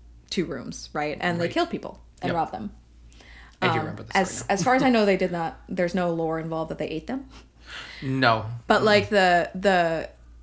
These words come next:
Speaker 1: it remind, what reminded me here of that is, like, when they find all the old cars, or not even old cars, when they find all the cars
Speaker 2: Yep.
Speaker 1: that have been sort of, like, hidden.
Speaker 2: Mm-hmm. Was this the one where they had a trap door?
Speaker 1: They had a trap door,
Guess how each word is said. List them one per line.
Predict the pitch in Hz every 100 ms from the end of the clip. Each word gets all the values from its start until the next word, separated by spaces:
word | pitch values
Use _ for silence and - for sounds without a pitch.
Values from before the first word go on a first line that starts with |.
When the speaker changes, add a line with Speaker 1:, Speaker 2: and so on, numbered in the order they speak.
| -
Speaker 1:
it | 226 220
remind, | 220 214 233 - 208
what | 214
reminded | 226 226 247 254
me | 208 196 180 175 -
here | 208 - 220 185
of | 175 170
that | 165 165 165
is, | 165 170
like, | 165
when | 175 175
they | 170
find | 170 165 170
all | 165
the | 165
old | 165 165
cars, | - 165 170 214 - -
or | 196
not | 190 175
even | 165 160
old | 165 160
cars, | - - -
when | 190
they | 175
find | 185 185
all | 165
the | 139
cars | - 160 185
Speaker 2:
Yep. | - 117 117 123 - -
Speaker 1:
that | 175
have | 185 175
been | 180
sort | 175 170
of, | 165
like, | 151
hidden. | - 170 180 -
Speaker 2:
Mm-hmm. | - - - - - - - - - -
Was | 151
this | 165
the | 170
one | 180 180
where | 170
they | 156 151 147
had | - 123 135
a | 131
trap | - 131 -
door? | 123 123 131 - - - -
Speaker 1:
They | 214
had | 196
a | 180
trap | 185 170
door, | 170 156